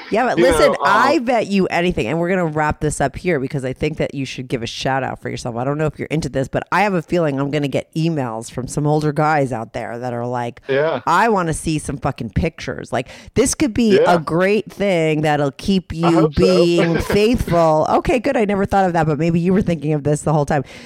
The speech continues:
Speaker 1: Like, uh, you know,
Speaker 2: Yeah.
Speaker 1: this could be something that you could, could keep you going and keep you being faithful, not sort of going and meeting somebody is like maybe having some more people write into the show. So if anybody, like, listens to the show, right,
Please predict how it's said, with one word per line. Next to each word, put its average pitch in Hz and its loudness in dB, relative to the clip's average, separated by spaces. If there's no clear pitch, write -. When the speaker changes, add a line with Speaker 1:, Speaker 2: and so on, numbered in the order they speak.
Speaker 1:
Like, 214 0
uh, 147 -4
you 277 -2
know, 247 4
Speaker 2:
Yeah. 202 0
Speaker 1:
this 214 0
could 226 0
be 208 0
something 180 0
that 165 -2
you 165 0
could, - -4
could 165 -4
keep 175 -4
you 160 -2
going 151 0
and 139 -2
keep 143 -6
you 135 0
being 135 0
faithful, 135 0
not 131 -2
sort 139 -2
of 127 -4
going 135 0
and 127 0
meeting 139 2
somebody 127 -2
is 127 -4
like 127 -2
maybe 131 0
having 123 -2
some 131 -4
more 131 2
people 127 -2
write 123 -4
into 123 -4
the 131 0
show. 254 0
So 160 0
if - -2
anybody, 170 2
like, 139 -2
listens 156 -2
to - -4
the 160 2
show, 117 0
right, 127 -4